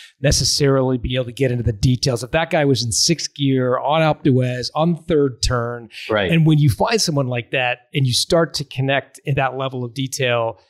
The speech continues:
Speaker 1: it's, like, instant. You know they've actually know what they're talking about.
Speaker 2: Yeah, yeah, you know what they're talking about. Exactly. Yeah.
Speaker 1: Am I putting words in your mouth here? But
Speaker 2: No.
Speaker 1: as you talk about it, I, I
Speaker 2: I
Speaker 1: feel
Speaker 2: think
Speaker 1: that
Speaker 2: that's
Speaker 1: sense of
Speaker 2: I think that's right. And often having them maybe present something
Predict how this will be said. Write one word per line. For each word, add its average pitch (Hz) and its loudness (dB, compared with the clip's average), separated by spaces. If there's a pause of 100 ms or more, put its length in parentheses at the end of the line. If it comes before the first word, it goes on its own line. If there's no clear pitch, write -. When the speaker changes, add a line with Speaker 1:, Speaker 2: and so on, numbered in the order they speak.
Speaker 1:
it's, 147 0
like, 147 2
instant. 135 0
You 139 2
know 135 4
they've 120 -8
actually 113 -2
know 117 -2
what 107 -4
they're 110 -8
talking 104 -4
about. 151 -20
Speaker 2:
Yeah, 113 0
yeah, 110 -6
you 92 -10
know 107 -4
what 92 -2
they're 87 -8
talking 87 -6
about. 76 -18
Exactly. 87 -10 (760)
Yeah. 90 -4
Speaker 1:
Am 165 -2
I 175 0
putting 214 2
words 185 4
in 185 0
your 160 2
mouth 151 -2
here? 175 -6
But 127 4
Speaker 2:
No. 151 4
Speaker 1:
as 139 -2
you 170 -8 (100)
talk 170 -2
about 143 -2
it, 120 -12 (140)
I, 135 -8 (240)
I 131 -8 (140)
Speaker 2:
I 127 2
Speaker 1:
feel 175 0
Speaker 2:
think 160 0
Speaker 1:
that 127 -8
Speaker 2:
that's 131 -2
Speaker 1:
sense 139 -14
of 123 -20 (260)
Speaker 2:
I 131 0
think 165 0
that's 127 0
right. 123 2
And 113 -4
often 123 0
having 120 -4
them 110 -2
maybe 101 -4
present 98 -4
something 127 -2